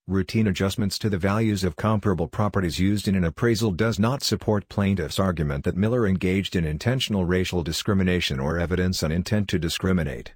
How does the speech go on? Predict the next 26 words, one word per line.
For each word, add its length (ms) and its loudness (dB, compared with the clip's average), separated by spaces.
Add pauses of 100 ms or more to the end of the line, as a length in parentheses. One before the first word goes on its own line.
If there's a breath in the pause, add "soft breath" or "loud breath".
(460)
But 140 0
the 160 4
Austins 400 0
said 220 2
that 100 0
they 120 0
did 160 0
indeed 300 2
allege 300 0
facts 340 0
that 160 0
support 400 -2
that 140 -2
race 260 2
played 300 2
a 20 2
role 300 2
in 120 2
Miller's 300 2
appraisal. 540 -2 (400)
For 240 4
example, 580 -2 (260)
Miller's 380 2
deviation 640 0
from 160 0
uspape, 440 -2